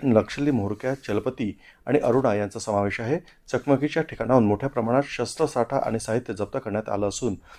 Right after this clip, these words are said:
परिसरात अजूनही शोध मोहीम सुरू असल्याचं वृत्तात म्हटलं आहे. नागपूर मनपा आणि शहर कुस्तीगीर संघ यांच्या संयुक्त विद्यमानं पंधरा वर्षाखालील मुलांची मुख्यमंत्री कुस्ती चषक स्पर्धा दोन हजार पंचवीस येत्या वीस जूनपासून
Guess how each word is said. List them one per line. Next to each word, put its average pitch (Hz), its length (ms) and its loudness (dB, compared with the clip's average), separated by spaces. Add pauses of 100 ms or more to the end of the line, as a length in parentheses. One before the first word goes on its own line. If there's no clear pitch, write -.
(160)
परिसरात 135 400 2
अजूनही 120 440 0
शोध 143 280 4
मोहीम 135 160 0
सुरू 123 280 -2
असल्याचं 131 360 -2
वृत्तात 107 360 -6
म्हटलं 101 440 -2
आहे. 107 580 0 (540)
नागपूर 131 300 4
मनपा 123 440 4
आणि 120 120 4
शहर 120 320 2
कुस्तीगीर 135 500 -4
संघ 123 440 0
यांच्या 107 280 -2
संयुक्त 107 340 -6
विद्यमानं 110 560 2 (340)
पंधरा 135 220 2
वर्षाखालील 123 520 0
मुलांची 110 560 0 (300)
मुख्यमंत्री 143 440 0
कुस्ती 147 580 -6
चषक - 260 -6
स्पर्धा 135 360 0
दोन 120 180 2
हजार 101 180 2
पंचवीस 117 520 -4
येत्या 123 220 0
वीस 127 540 -2
जूनपासून 107 560 0